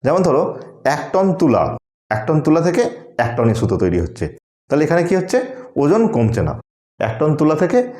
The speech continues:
এক টন সুতো তৈরি হচ্ছে, ওজন কমছে না, তাহলে একে বলা হয় বিশুদ্ধ কাঁচামাল। মানে যতটা আমরা কাঁচামাল নিয়েছিলাম ততটাই দ্রব্য তৈরি করতে পারলাম, তাকে বলা হয় বিশুদ্ধ কাঁচামাল।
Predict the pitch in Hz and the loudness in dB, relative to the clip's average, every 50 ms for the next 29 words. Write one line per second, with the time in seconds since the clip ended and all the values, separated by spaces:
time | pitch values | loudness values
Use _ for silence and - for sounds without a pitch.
0 | - - 143 151 147 - 175 170 165 - 170 165 175 170 175 170 170 175 170 170 | -8 -4 -4 -4 -2 0 0 0 2 0 2 2 2 2 4 2 4 2 2 2
1 | 170 185 185 - - - - - - 120 131 151 165 165 160 180 180 180 165 170 | 0 -2 -4 -4 -10 -16 -16 -6 -4 -2 0 2 2 2 2 2 2 2 2 2
2 | 156 151 156 160 - - - - - - - 135 139 156 139 127 147 139 123 120 | 2 0 0 -4 -8 -16 -18 -20 -18 -8 -4 0 2 2 2 2 2 2 2 2
3 | 120 127 185 240 - - - - - 101 95 110 113 - 113 110 110 - 208 220 | 2 2 0 -2 -2 -6 -10 -8 -4 -2 0 0 0 0 -2 -2 0 0 -2 -2
4 | - - - - 95 90 - 95 82 80 76 - - _ _ _ _ _ _ - | -4 -10 -8 -6 -6 -4 -4 -4 -4 -4 -4 -6 -10 _ _ _ _ _ _ -4
5 | 117 104 110 113 143 131 139 139 143 151 151 - 117 98 131 135 143 139 120 120 | -2 0 0 0 0 0 0 0 0 0 0 -2 -2 -2 0 0 2 2 2 2
6 | 123 170 175 226 262 _ _ _ _ _ _ - 117 98 131 156 180 175 135 120 | 2 2 2 0 0 _ _ _ _ _ _ -4 -2 0 2 2 2 2 2 2
7 | 120 110 101 104 92 110 95 98 87 92 - - 101 - - 82 78 73 69 - | 2 2 2 2 2 2 0 2 0 0 -2 -2 -4 -4 -2 -4 -2 -4 -6 -8
8 | - _ _ _ _ _ - 127 135 156 151 139 117 107 110 147 185 - - - | -10 _ _ _ _ _ -4 -2 0 0 0 2 2 2 2 0 -2 -4 -6 -12
9 | - - - 107 113 113 92 101 90 92 87 - 90 82 80 73 | -10 -4 -4 0 0 0 0 0 0 -2 -2 -2 -2 -2 -2 -4